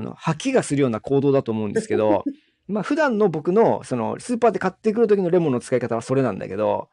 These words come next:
Speaker 2: うん。
Speaker 1: みちおさんから購入すると、半分に切って、
Speaker 2: はい。
Speaker 1: あの、バーのように使えるっていうのがあるのと、
Speaker 2: はい。
Speaker 1: あとはね、娘が作るレモンケーキはやっぱりこっちで作った方が美味しい。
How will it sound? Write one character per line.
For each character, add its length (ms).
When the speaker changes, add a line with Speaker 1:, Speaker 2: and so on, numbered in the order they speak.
Speaker 2:
う 60
ん。 340
Speaker 1:
み 100
ち 80
お 40
さ 100
ん 80
か 260
ら 80
購 220
入 180
す 140
る 120
と、 400
半 320
分 200
に 100
切 140
っ 20
て、 360
Speaker 2:
は 160
い。 20
Speaker 1:
あ 40
の、 80
バ 220
ー 40
の 120
よ 140
う 40
に 80
使 200
え 60
る 60
っ 40
て 120
い 40
う 20
の 80
が 120
あ 60
る 60
の 140
と、 460
Speaker 2:
は 180
い。 40
Speaker 1:
あ 100
と 120
は 120
ね、 200
娘 400
が 80
作 220
る 100
レ 80
モ 100
ン 120
ケ 140
ー 60
キ 120
は 180
や 60
っ 20
ぱ 100
り 60
こ 120
っ 40
ち 100
で 60
作 120
っ 20
た 100
方 60
が 80
美 60
味 60
し 160
い。 120